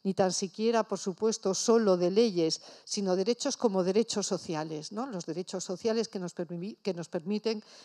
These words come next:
esa, mm, ese dar un sentido común distinto y esa convivencia entre todos, ¿no? Yo creo que la pandemia ha demostrado precisamente la importancia de ese ámbito de lo social y del papel de las mujeres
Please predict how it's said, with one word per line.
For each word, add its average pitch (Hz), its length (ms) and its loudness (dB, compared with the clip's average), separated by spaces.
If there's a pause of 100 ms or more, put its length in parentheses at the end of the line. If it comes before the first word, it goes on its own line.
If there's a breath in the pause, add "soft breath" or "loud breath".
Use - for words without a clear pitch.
(160 loud breath)
esa, 202 440 -4
mm, 180 380 -14 (160)
ese 190 460 0
dar 202 400 2
un 202 340 -4
sentido 196 560 2
común 208 280 4
distinto 208 520 -4
y 185 100 0
esa 180 200 -2
convivencia 170 680 -6 (440 loud breath)
entre 170 320 -4
todos, 151 480 -6
¿no? 214 160 -6 (400 loud breath)
Yo 208 160 2
creo 240 180 4
que 247 100 -2
la 190 120 2
pandemia 262 800 2
ha 202 140 2
demostrado 190 600 0
precisamente 208 840 0
la 196 140 4
importancia 185 960 2
de 185 140 -2
ese 185 240 0
ámbito 202 440 2
de 180 100 -2
lo 160 140 -4
social 202 640 -4 (420 loud breath)
y 214 260 0
del 180 180 2
papel 202 680 2
de 190 120 -2
las 170 200 -4
mujeres 175 680 0